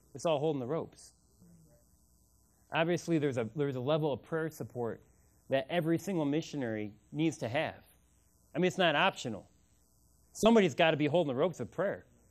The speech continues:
And as we get into missions conference, this isn't just a missions conference thought, but as we get into missions conference,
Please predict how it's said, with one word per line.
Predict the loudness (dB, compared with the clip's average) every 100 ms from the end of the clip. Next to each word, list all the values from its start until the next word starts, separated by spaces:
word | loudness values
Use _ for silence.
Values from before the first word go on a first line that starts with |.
| _ _ _ _ _ _ -20 _ _ _ _ _ _ _ _ _ _ -2
And | 2
as | 4 4
we | 4
get | 6 6
into | 6
missions | 6 4 2 0
conference, | 0 0 2
this | 2
isn't | 4
just | 4 4 4
a |
missions | 0 0 -2 -4
conference | 0 0 0 -4 -6 -14 _ _ _ 4
thought, | 10 10 10 6 4
but | 6 8
as | 6
we | 6
get | 6
into | 6 8
missions | 6 4 -2
conference, | 0 0 0 -4 -6